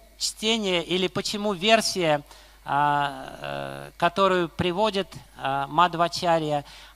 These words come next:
мы не можем ее признать. Почему не это Свамша Калах Пумсах, а это Чамша Калах Пумсах?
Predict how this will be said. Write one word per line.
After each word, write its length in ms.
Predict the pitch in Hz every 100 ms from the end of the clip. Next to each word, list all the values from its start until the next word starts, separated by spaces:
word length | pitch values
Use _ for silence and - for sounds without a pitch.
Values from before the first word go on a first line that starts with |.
| - -
мы 180 | 156 185
не 120 | 180
можем 340 | 185 190 185
ее 200 | 165 165
признать. 600 | 156 160 147 156 131 - -
Почему 400 | 139 - 185 202
не 160 | 196
это 340 | 190 196 208 180
Свамша 540 | - 180 254 240 196
Калах 360 | - 165 151 -
Пумсах, 480 | 160 147 156 143 - - -
а 120 | 156
это 200 | 170 165
Чамша 480 | - 185 175 - 147
Калах 360 | 123 110 101
Пумсах? 600 | - 95 - - 85 -